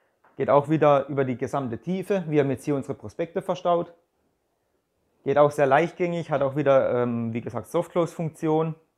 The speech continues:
Und das hier hat mir ganz gut gefallen. Das hier ist auch ein Auszug. Und hier kann ich einfach meine Kohle verstauen.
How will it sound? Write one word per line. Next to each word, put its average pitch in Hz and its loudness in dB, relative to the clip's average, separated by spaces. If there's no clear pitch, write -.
Und 127 -8
das 165 4
hier 180 0
hat 156 -2
mir 165 -4
ganz 156 -6
gut 160 -4
gefallen. 151 0
Das 139 -2
hier 139 0
ist 117 -4
auch 143 -2
ein 120 -4
Auszug. 170 -2
Und 131 -6
hier 165 2
kann 151 -4
ich 147 -6
einfach 139 0
meine 139 2
Kohle 147 2
verstauen. 180 0